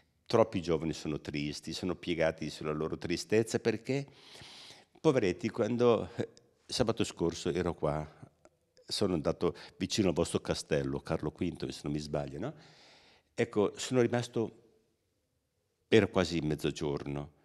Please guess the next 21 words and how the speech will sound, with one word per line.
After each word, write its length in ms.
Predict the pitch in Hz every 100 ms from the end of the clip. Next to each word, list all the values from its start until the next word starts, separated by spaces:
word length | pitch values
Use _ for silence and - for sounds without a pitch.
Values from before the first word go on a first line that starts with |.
| _ _ _ _
una 180 | 117 104
ventina 420 | 98 85 - 104
di 160 | 92
ragazzi, 500 | 85 78 73 73 -
un 80 | 92
gruppetto 460 | 85 85 - 85 -
che 100 | 80
stava 280 | - 76 76
drogandosi. 760 | 73 69 69 64 64 - - - - _ _ _ _ _ _ _ _ _
Mamma 460 | 101 98 95 80 64
mia, 180 | 64 64
mi 140 | 78
si 140 | -
è 40 | 98
chiuso 300 | - 107 95
il 160 | 85
cuore, 280 | - 78 73
ho 100 | 78
detto, 120 | 82 110
"Ma 120 | 120
poveretti, 1120 | - - 131 110 107 73 67 67 - 73 71